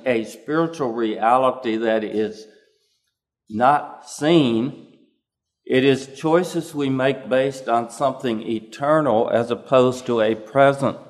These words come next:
pleasure. And this, this is what faith does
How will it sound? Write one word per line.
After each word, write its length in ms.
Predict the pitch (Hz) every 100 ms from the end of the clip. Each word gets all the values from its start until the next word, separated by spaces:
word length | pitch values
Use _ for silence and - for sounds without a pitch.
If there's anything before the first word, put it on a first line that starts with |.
| - -
pleasure. 560 | 143 135 127 - 101 - - _ _ _ 98 - _ _ _ _ _ _ _
And 420 | 127 131 127 117 - - -
this, 340 | 127 165 180 - -
this 260 | 175 180 156
is 220 | 131 -
what 320 | 151 139 -
faith 280 | 139 139 131 - - -
does 320 | 117 131 123